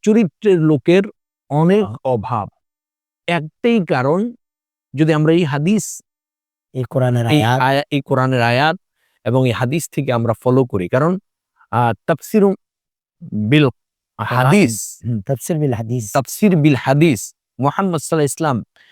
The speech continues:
Speaker 1: একটি আয়াত বলার পর যখন এটা সুন্দরভাবে নবীজি ব্যাখ্যা করে যে হাদিস মোবারকগুলো বলেছেন,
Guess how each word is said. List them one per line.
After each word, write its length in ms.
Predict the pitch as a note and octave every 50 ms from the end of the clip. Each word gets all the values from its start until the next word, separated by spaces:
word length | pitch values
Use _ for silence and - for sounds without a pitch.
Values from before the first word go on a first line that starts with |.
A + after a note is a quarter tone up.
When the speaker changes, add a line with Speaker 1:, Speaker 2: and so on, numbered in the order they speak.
| _ - - - _ _ _ _
Speaker 1:
একটি 280 | - C#3+ - - F#3 E3+
আয়াত 280 | C#3 C#3 C#3+ D3+ D3+
বলার 300 | C#3+ C3 C3 C3+ C#3 D3+ D3+ C3+ C#3+
পর 240 | D3 C3+ A2+ F2+ - - _ _ _ - A2
যখন 300 | A2 C#3+ C3+ - F3 F3
এটা 280 | E3+ D3 C3 E3 D#3 C#3
সুন্দরভাবে 920 | - - - - E3+ E3 E3 D#3+ F3 F3+ F3+ E3 D#3+ B2+ B2 D3 C#3+ D3 C3
নবীজি 520 | B2 B2+ C3 C3 C3 A#2+ B2+ A2+ F#2 - - _ _ _ _ _ _ _ _ _ _ _ _ _ -
ব্যাখ্যা 340 | F#2 G#2 D3 - - - D#3
করে 220 | C3+ D3+ C#3+ C#3+
যে 140 | C3 B2+ C3
হাদিস 560 | - - C3 C3 C#3+ F#3+ G#3+ G#3 - - - - _ -
মোবারকগুলো 640 | A2 A#2 A#2 C#3+ E3 F#3+ G#3+ E3+ C#3+ C#3 C#3+ C3 A#2+
বলেছেন, 600 | G2 G#2 G2+ G#2 G#2+ - - - G#2+ F#2 F2